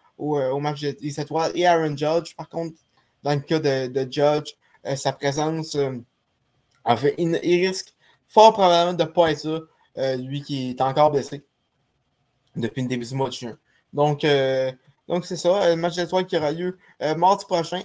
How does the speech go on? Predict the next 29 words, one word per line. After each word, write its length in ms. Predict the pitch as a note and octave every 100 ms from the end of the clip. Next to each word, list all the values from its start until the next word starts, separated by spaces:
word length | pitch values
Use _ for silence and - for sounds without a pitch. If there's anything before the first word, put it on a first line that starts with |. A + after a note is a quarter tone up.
| -
à 100 | A#3
Seattle, 320 | A#3 F#3+ D3+
pour 320 | D#3+ F3+ F3+ -
la 60 |
première 300 | D#3+ D#3 C#3+
fois 100 | E3+
depuis 240 | D3+ D3 D3
deux 80 |
mille 180 | D3+ C#3
un. 160 | B2 - _ _ - - _
Et, 320 | D3+ D#3 D3
euh, 320 | C3+ C3 B2+ A#2
et 120 | C#3
ça, 240 | C#3 D3+
c'est 160 | D#3+ -
un 120 | D3+
rendez-vous 380 | D3 D3+ D#3 D#3+
à 60 | D#3+
ne 60 |
pas 140 | D3+ D#3
manquer, 400 | D3+ C#3+ F#3 G3 _ -
avec 260 | D#3 F3 D#3+
bien 160 | D#3
sûr 240 | D3+ F3+ F3+
le 200 | A2 D3+
concours 640 | D#3 D#3 D#3 F3 D#3+ C#3+
de 140 | D3+ D#3+
circuit, 500 | E3+ E3 - E3+ E3+ _ _ _ -
euh, 400 | C#3+ C#3 C3